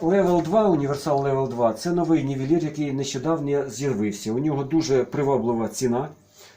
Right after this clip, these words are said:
Зараз ви подивитесь, як він працює. Це комбіновані нівеліри.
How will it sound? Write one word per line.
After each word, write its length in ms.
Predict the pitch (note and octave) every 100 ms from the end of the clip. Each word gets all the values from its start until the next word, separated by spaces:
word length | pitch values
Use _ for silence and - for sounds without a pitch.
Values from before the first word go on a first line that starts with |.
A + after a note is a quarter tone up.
| -
Зараз 420 | A#2+ D3+ E3 D#3
ви 80 | C#3
подивитесь, 680 | C#3 D3+ D3+ - C#3 -
як 180 | C#3 C3+
він 120 | C#3
працює. 440 | A#2+ C#3+ - G#2+ G2+
Це 200 | - F#3+
комбіновані 680 | F3 D#3+ D3 A#2+ A2 A2+ A#2
нівеліри. 580 | A#2 A#2 A2 G#2+ A2